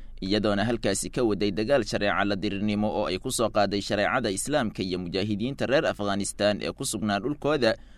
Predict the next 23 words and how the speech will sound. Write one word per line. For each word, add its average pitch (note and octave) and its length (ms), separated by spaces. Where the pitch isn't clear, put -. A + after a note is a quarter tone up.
kuna F3 220
dhaqmayay G#2+ 500
diinta A#2+ 320
suuban G#2 380
ee G2 160
Islaamka. G2+ 560
Kumanaan F#2 400
askar A2+ 320
Amerikaan G2+ 560
ah, G2+ 240
hub E3+ 160
iyo C#3+ 160
dabaabaad B2+ 500
tiro C#3+ 220
badan G#2 320
iyo F#2 160
diyaarado G2 480
dagaal G2+ 400
oo C2+ 120
lagu F2+ 280
sii G#2 160
daray G2 320
qab D3+ 160